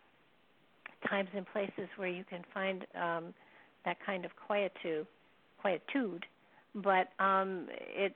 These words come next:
it, it, it is important for you to, to find that space to be able to reach for the information you're looking for.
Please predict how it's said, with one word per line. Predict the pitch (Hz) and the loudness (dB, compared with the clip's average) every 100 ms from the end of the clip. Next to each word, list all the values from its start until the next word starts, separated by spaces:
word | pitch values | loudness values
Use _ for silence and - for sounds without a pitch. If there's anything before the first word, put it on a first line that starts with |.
| - - | -4 -2
it, | 196 185 - _ _ _ _ | 0 -2 -12 _ _ _ _
it, | 208 - | -4 0
it | 208 196 | 0 2
is | 202 196 - | 2 0 -6
important | 196 190 - 214 226 233 220 - - - _ _ - - - | -8 -8 -2 -2 0 -4 -6 -10 -20 -20 _ _ -20 -10 -2
for | 196 | 0
you | 196 190 - | 0 -2 -2
to, | 214 190 180 - - | 0 2 2 -2 -8
to | 190 - | -8 -2
find | 196 220 | -2 0
that | 220 156 - - | 0 -2 -6 -6
space | 214 262 185 - - - - - - - | -2 -2 -4 -10 -20 -20 -20 -20 -20 -16
to | 208 | -4
be | 202 | 0
able | 202 196 | 2 0
to | 190 196 190 | -4 -6 -4
reach | 220 - | -4 -4
for | 214 | -4
the | 202 | -2
information | 180 190 - 190 185 196 - 180 | -2 -4 -6 -4 -2 -4 -6 -4
you're | 180 | -2
looking | 175 202 262 226 | -2 -2 -4 0
for. | 202 | 0